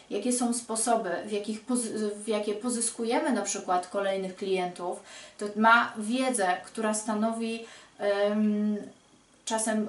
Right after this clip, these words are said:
klucz do osiągnięcia sukcesu. I wówczas pracownik powinien pamiętać,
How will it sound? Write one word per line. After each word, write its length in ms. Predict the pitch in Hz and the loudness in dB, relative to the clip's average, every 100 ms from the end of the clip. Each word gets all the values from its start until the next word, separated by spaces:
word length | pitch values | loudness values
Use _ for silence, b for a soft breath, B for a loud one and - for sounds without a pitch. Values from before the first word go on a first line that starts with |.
| - | -4
klucz 380 | - 254 269 - | 0 4 6 4
do 160 | - | 0
osiągnięcia 600 | - 240 220 208 208 208 | 0 0 0 0 0 -2
sukcesu. 640 | 208 208 - 202 190 - 170 B B B - | -2 -4 -2 0 0 -4 -10 B B B -6
I 120 | 214 | -4
wówczas 720 | 214 240 269 - 190 180 - | -2 0 0 2 2 2 0
pracownik 720 | - 190 - 226 240 233 240 | -2 -4 4 4 4 2 0
powinien 720 | - - 214 208 220 214 202 | -8 -14 -4 -2 0 0 0
pamiętać, 800 | 202 190 196 214 240 175 - - | 0 0 2 0 0 -2 -2 -2